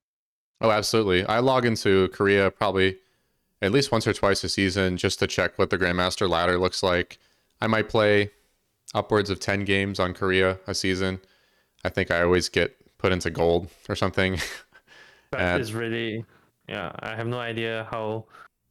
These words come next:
Speaker 2: why is the Korean ladder in terms of M R I is so different though.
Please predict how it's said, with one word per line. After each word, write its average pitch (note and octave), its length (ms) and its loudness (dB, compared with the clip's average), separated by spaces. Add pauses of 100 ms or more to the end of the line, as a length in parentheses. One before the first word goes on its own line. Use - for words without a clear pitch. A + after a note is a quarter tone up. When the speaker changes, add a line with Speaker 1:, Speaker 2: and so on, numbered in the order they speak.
(380)
Speaker 2:
why A2 180 -6
is G#2+ 200 -4
the G#2+ 100 -6
Korean G#2 320 -4
ladder G#2 540 -6 (480)
in A2+ 160 -6
terms A#2 240 -8
of G#2 140 -8
M A2 140 -6
R G#2+ 280 -6
I G#2 40 -6
is G2 140 -6
so G#2 200 -6
different F#2+ 520 -8
though. - 120 -14